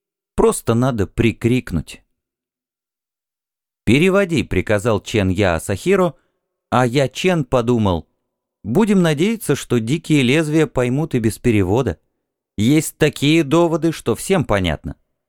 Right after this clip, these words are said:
Были у нас такие доводы. А жёлтый бог мой их знает.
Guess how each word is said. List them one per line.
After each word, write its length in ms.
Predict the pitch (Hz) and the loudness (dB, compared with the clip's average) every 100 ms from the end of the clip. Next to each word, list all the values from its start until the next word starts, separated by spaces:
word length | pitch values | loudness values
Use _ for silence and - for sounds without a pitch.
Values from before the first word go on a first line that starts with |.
| _ _ _ _ _ _ _ _ _ _ | _ _ _ _ _ _ _ _ _ _
Были 300 | 82 143 175 | 0 2 2
у 80 | 120 | 0
нас 200 | 101 - | -2 -2
такие 340 | 104 - 104 | -6 -2 -2
доводы. 460 | 95 101 71 65 - _ _ _ _ _ _ _ | 0 0 -2 -6 -10 _ _ _ _ _ _ _
А 140 | 190 147 | 0 0
жёлтый 560 | 82 90 180 - 101 | -2 -2 -2 0 -2
бог 340 | 87 98 95 90 | 0 2 0 0
мой 280 | 95 117 | 0 0
их 100 | 80 | -2
знает. 520 | 73 80 87 85 71 | -2 -2 0 -2 -6